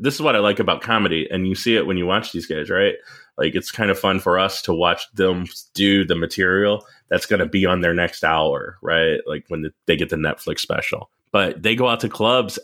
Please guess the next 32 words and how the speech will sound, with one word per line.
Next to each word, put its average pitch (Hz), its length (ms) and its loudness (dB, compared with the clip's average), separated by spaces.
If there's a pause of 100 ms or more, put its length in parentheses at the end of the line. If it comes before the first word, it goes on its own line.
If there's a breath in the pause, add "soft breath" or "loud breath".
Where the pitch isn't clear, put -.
and 92 140 -2
you 110 120 2
can 151 160 0
see 117 240 0
those 120 240 0
jokes 98 400 -2
not 82 260 0
work. - 400 -8 (220)
Like, 80 180 0
when 92 120 2
you 110 100 2
see 143 140 0
the 123 80 2
final 117 360 4
version 107 600 2
on 92 360 0
YouTube, 90 560 0 (280 soft breath)
uh, 80 180 0
for 87 200 2
his 90 160 -2
YouTube 95 300 0
special 78 360 -2
or 78 80 -4
something, 76 480 -8 (200)
that's - 280 0
the 123 140 0
version 110 540 0
that 92 360 -2
no 95 240 0
one 104 180 2
ever 92 280 0
booed. 82 520 -8